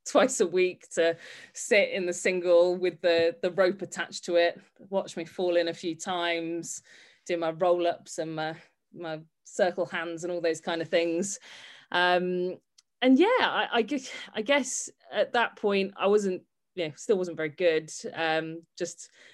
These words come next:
again, still going down 'cause I'd made a few good mates out of it and I wasn't going particularly far on the water, but my indoor rowing scores were still pretty good. We were still obviously doing pieces on the, the ergo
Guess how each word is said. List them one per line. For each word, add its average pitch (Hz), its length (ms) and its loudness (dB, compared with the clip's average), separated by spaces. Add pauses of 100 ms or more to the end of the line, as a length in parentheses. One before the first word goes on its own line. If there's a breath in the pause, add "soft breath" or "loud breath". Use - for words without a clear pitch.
again, 147 380 -6
still 165 200 -2
going 156 220 -6
down 156 300 -4
'cause - 100 -8
I'd 156 160 -6
made 160 140 -2
a 160 40 -8
few 160 180 -10
good 156 180 -10
mates 170 280 -4
out 160 140 0
of 151 100 -6
it 160 240 2
and 151 300 -6 (680)
I - 120 -20
wasn't 170 240 -6
going 156 400 -2
particularly 151 600 -6
far 170 340 -2
on 160 100 -4
the 156 80 -4
water, 180 440 -2
but 165 200 -4
my 165 160 -6
indoor 185 320 0
rowing 160 240 0
scores 165 440 -4
were 160 200 -2 (500 loud breath)
still 196 240 0
pretty 175 220 -6
good. 202 320 0
We 170 80 -4
were 170 60 -2
still 180 320 -2
obviously 160 260 -2
doing 160 220 -8
pieces 196 400 -6
on 175 160 -4
the, 170 260 -2
the 170 140 0
ergo 165 420 -2